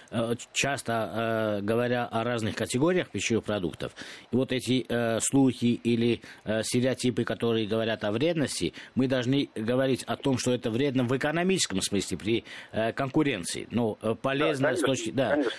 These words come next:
Speaker 1: э, что, э, отношения не африканская чума, э, в данном, э, контексте, не болезни картофеля, они экономически могут быть вредны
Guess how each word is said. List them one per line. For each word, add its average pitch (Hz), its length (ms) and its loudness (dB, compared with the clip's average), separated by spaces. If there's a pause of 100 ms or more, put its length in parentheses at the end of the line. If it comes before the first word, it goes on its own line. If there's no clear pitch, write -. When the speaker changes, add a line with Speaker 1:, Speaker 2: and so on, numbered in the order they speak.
(120)
Speaker 1:
э, 120 160 -2
что, 135 340 0
э, 127 300 0
отношения 135 540 2
не 135 100 2
африканская 131 540 0
чума, 117 560 2
э, 110 420 0
в 101 60 -4
данном, 107 360 0 (120)
э, 101 300 0
контексте, 98 760 -2 (300)
не 139 300 2
болезни 123 500 0
картофеля, 113 580 0
они 139 340 2
экономически 156 720 2
могут 110 300 2
быть 95 220 0
вредны 113 320 2